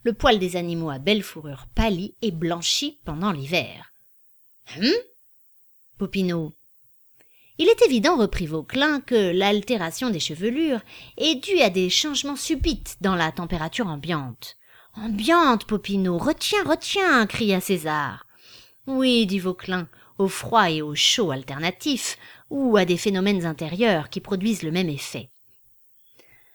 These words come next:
Ainsi, probablement, les migraines et les affections céphalalgiques absorbent, dissipent ou déplacent les fluides générateurs. L'intérieur regarde les médecins. Quant à l'extérieur, arrivent vos cosmétiques. » «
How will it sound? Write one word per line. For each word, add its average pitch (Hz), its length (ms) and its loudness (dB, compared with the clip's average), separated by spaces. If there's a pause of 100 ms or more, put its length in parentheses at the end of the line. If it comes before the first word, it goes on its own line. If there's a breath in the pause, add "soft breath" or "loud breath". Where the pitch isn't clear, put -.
(140 soft breath)
Ainsi, 349 520 0
probablement, 240 600 4
les 185 140 2
migraines 190 600 0
et 165 80 0
les 160 200 0
affections 185 500 -4
céphalalgiques 139 1000 -4
absorbent, 180 640 -2
dissipent 262 800 -2
ou 226 60 2
déplacent 269 640 0
les 185 100 -2
fluides 220 440 -2
générateurs. 160 920 -4 (400 loud breath)
L'intérieur 190 720 0
regarde 170 380 -4
les 165 140 -4
médecins. 175 480 -6 (220)
Quant 233 240 0
à 156 120 -8
l'extérieur, 139 880 -4 (200 loud breath)
arrivent 175 600 0
vos 151 180 -4
cosmétiques. » « - 1040 -10